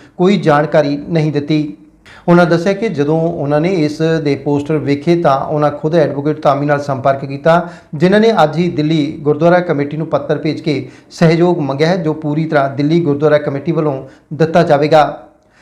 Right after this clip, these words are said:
ਉਹਨਾਂ ਕਿਹਾ ਕਿ ਸੰਗਤ ਦਾ ਸਤਿਕਾਰ ਕਰਨਾ ਸਾਡੀ ਜ਼ਿੰਮੇਵਾਰੀ ਹੈ ਤੇ ਅਸੀਂ ਪੂਰੀ ਜ਼ਿੰਮੇਵਾਰੀ ਨਾਲ ਨਿਭਾਵਾਂਗੇ। ਉਹਨਾਂ ਇਹ ਵੀ ਦੱਸਿਆ ਕਿ ਪਿਛਲੇ ਦਿਨੀ ਉਹਨਾਂ ਦੀ ਐਡਵੋਕੇਟ ਧਾਮੀ ਤੇ ਸ਼੍ਰੋਮਣੀ ਗੁਰਦੁਆਰਾ ਕਮੇਟੀ ਦੇ ਵਫਦ ਨਾਲ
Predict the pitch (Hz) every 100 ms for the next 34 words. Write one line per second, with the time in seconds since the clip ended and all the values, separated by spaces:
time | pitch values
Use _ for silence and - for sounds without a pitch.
0 | _ 160 160 170 170 202 160 147 151 151
1 | 151 147 156 151 139 135 147 156 180 147
2 | 143 127 139 143 151 165 180 170 143 160
3 | 156 151 151 143 151 156 151 143 143 143
4 | - _ 160 156 156 156 151 143 147 151
5 | 143 - _ _ _ _ _ - 160 160
6 | 160 151 165 147 156 165 185 175 143 147
7 | 143 147 180 190 - 160 156 160 165 160
8 | 143 147 147 143 151 156 165 - 147 139
9 | 156 170 156 139 143 139 139 143 147 151
10 | 139 156 151 139 139 139 147 156 160 180